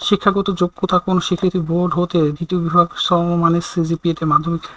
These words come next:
স্কুল সার্টিফিকেট সমান পরীক্ষায় উত্তীর্ণ। কোনো স্বীকৃতি প্রতিষ্ঠান হতে অটো মেকানিক্স, ফার্ম মেশিনারি বা জেনারেল মেকানিক্স, মেশিনিস্ট, ওয়েল্ডিং, ডিজেল মেকানিক্স বিষয়ে সার্টিফিকেট কোর্স। চোদ্দ নম্বর যে পদে রয়েছে, ইলেকট্রিশিয়ান, গ্রেড হচ্ছে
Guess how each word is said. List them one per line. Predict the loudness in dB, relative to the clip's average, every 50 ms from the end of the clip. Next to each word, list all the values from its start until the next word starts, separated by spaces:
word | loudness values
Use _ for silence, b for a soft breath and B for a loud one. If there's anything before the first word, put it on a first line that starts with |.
| B B B -4 -2 -2
স্কুল | 0 0 0 0
সার্টিফিকেট | 2 0 0 0 -2 -4 -2 0
সমান | 0 0 2
পরীক্ষায় | 2 0 0 2 0 0
উত্তীর্ণ। | 0 0 -2 0 0 0 0 -2 B B B B B B B 0
কোনো | 2 4 4
স্বীকৃতি | 4 4 2 0 0 0 -2 -2
প্রতিষ্ঠান | -2 -4 -4 -4 -2 -2 -2 -2
হতে | 0 2
অটো | 2 2 2 2
মেকানিক্স, | 0 0 0 -2 -4 -4 -4 -4 -4 -6 -6 -8 -8 -4
ফার্ম | 0 4 4 4 4 4
মেশিনারি | 2 0 0 0 0 0 0 0 0 0
বা | 0 0 0
জেনারেল | 0 0 0 0 0 0 0
মেকানিক্স, | 0 -2 -2 -2 -2 -4 -4 -4 -4
মেশিনিস্ট, | -6 -6 -4 -2 -4 -4 -4 -2 -2
ওয়েল্ডিং, | 0 0 0 0 -2 -4 B B B B B B B B 2
ডিজেল | 4 4 6 6 6 6
মেকানিক্স | 6 4 4 4 0 -2 -2 -2 -4
বিষয়ে | -2 -2 0 -2 -2
সার্টিফিকেট | 0 -2 -4 -4 -4 -6 -4 -4 -4 -4
কোর্স। | -4 -4 -4 -4 -4 -6 -8 -8 -12 -14 _ b b b b b b b b _ _ _ 2
চোদ্দ | 4 4 4 4 4
নম্বর | 4 4 4 4 2 2
যে | 0 0 2
পদে | 2 2 4 4
রয়েছে, | 2 2 2 2 0
ইলেকট্রিশিয়ান, | 2 2 2 2 0 _ _ 2 2 2 4 4 2 2 2 2 -2 -8 b b b b b b b 0
গ্রেড | 4 4 4 4 4
হচ্ছে | 2 2 2